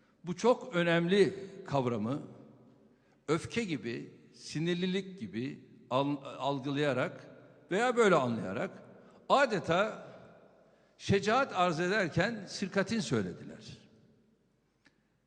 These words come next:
Ve burada açık verdiler. Adeta cahilliklerini ortaya koydular. Asabiyet on dördüncü yüzyılda İbni Haldun'un kullandığı mukaddimesinde de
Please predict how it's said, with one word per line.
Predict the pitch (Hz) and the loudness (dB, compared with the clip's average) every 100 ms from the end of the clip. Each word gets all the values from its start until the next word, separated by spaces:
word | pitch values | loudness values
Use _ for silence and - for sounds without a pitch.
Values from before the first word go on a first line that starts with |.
| _ _ _ _ _ - | _ _ _ _ _ 2
Ve | 214 | 2
burada | 240 254 | 4 2
açık | 233 - 254 208 | 2 0 -4 0
verdiler. | 123 98 - - - - - - _ _ _ _ _ _ - | 0 0 -12 -18 -20 -20 -20 -20 _ _ _ _ _ _ 4
Adeta | 190 269 254 226 226 170 | 6 6 2 2 0 4
cahilliklerini | 190 190 185 - 185 180 | 4 4 2 0 0 2
ortaya | 151 - 113 - | 0 0 -4 -4
koydular. | 87 73 78 - - - _ _ _ _ _ _ _ _ _ _ _ _ _ _ - | -12 -12 -20 -20 -20 -20 _ _ _ _ _ _ _ _ _ _ _ _ _ _ -10
Asabiyet | 127 180 160 175 247 - - - - - - - - | -4 -4 2 2 2 -2 -16 -18 -20 -20 -20 -20 2
on | 233 254 | 2 4
dördüncü | 190 175 147 180 175 185 202 127 95 | 2 2 0 -4 -2 -2 -2 -4 -10
yüzyılda | 123 190 127 139 120 147 202 175 - - - - - _ _ _ | -6 -4 -2 -4 -2 -2 -2 -6 -18 -20 -20 -20 -20 _ _ _
İbni | 165 156 202 | -8 -4 -2
Haldun'un | 175 190 180 202 226 151 104 - - - | 2 2 0 -4 -2 -4 -6 -16 -18 -6
kullandığı | 147 139 139 123 143 185 131 | -2 -2 -2 0 0 0 -2
mukaddimesinde | 131 160 147 147 151 - 143 147 175 | -6 -4 -4 -6 -8 -8 -6 -4 -2
de | 127 | -4